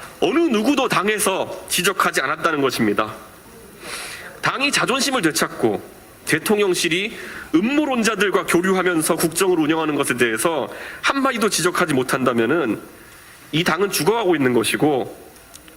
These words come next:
죽은 당의 총선에 표를 줄 국민은 없습니다. 공정,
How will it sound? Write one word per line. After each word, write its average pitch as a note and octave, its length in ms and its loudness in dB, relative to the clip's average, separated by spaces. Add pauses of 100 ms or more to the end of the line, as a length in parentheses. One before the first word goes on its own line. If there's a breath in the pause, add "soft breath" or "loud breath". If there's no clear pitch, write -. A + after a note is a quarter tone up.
죽은 G#3+ 320 0
당의 F3 400 0
총선에 G3 460 0
표를 A3+ 320 -2
줄 F3+ 160 -2
국민은 D3+ 340 2
없습니다. A2 540 0 (2250 loud breath)
공정, E3+ 680 0